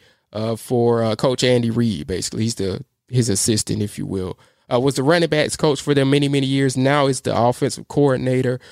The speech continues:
Uh, but when you read up on him as a, as a coach, like, one of the things that kinda stood out to me is that he's kinda like a hard-nosed coach, no-nonsense coach,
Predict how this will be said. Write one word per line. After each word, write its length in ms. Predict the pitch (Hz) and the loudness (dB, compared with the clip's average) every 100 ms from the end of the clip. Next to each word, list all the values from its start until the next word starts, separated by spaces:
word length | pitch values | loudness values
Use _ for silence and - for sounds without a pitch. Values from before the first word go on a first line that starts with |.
| - - | -20 -6
Uh, 120 | - 139 | -2 0
but 140 | 143 | 0
when 100 | 165 | 0
you 140 | 185 202 | 0 0
read 320 | 160 185 190 | 0 -2 0
up 300 | 180 170 - | 0 0 -2
on 300 | - 156 151 | 0 2 2
him 300 | 143 139 135 | 0 -2 -2
as 240 | 120 127 120 | 0 0 0
a, 320 | 107 67 - - - - | 0 0 -4 -12 -14 -4
as 160 | 131 | -4
a 80 | - | -4
coach, 460 | - 175 151 - - - - | 0 2 2 -2 -8 -18 -6
like, 160 | 127 117 | -4 0
one 160 | 160 185 | 2 2
of 100 | 151 | -2
the 80 | 143 | -2
things 320 | 170 165 160 | 0 0 0
that 320 | 131 120 - | -2 -2 -2
kinda 240 | 165 151 | -2 0
stood 260 | 139 165 160 | -2 0 2
out 200 | 139 98 | 2 0
to 120 | 117 | 0
me 380 | 123 156 156 139 | 0 0 0 -2
is 180 | 123 - | -4 -4
that 280 | 117 110 - - _ _ _ _ _ _ _ _ _ | -2 -2 -4 -10 _ _ _ _ _ _ _ _ _
he's 160 | 170 - | -14 -4
kinda 260 | 220 196 | -2 0
like 200 | 175 139 | -2 -2
a 100 | 98 | -2
hard-nosed 800 | 117 135 170 147 147 156 147 - | 0 2 4 2 2 2 0 -2
coach, 440 | - 165 180 - - - - | -2 0 0 -6 -12 -18 -6
no-nonsense 960 | 117 143 151 147 147 147 - 147 - - | 2 2 4 2 0 0 0 0 -2 -4
coach, 400 | 147 160 - | -2 -2 -2